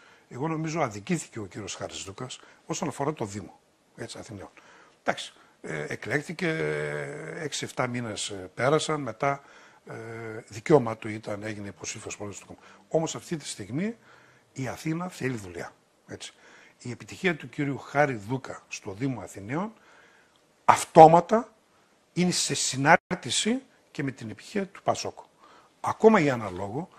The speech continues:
επειδή ήταν και υποψήφιος πρόεδρος του πασόκ, έτσι. Αν μη τι άλλο, πρέπει να στηρίξουμε τον Δήμαρχο,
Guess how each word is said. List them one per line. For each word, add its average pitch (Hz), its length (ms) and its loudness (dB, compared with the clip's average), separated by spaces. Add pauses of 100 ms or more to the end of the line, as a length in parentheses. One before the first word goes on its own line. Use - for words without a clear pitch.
επειδή 117 180 -6
ήταν 208 140 -2
και 208 80 -4
υποψήφιος 226 500 -4
πρόεδρος 254 300 -4
του - 60 -18
πασόκ, 247 360 2 (340)
έτσι. - 280 -4 (500)
Αν 143 180 4
μη 190 180 4
τι 151 180 2
άλλο, 135 380 6 (680)
πρέπει 160 240 -2
να 127 60 -2
στηρίξουμε 131 500 -2
τον 101 160 -12
Δήμαρχο, 107 500 -10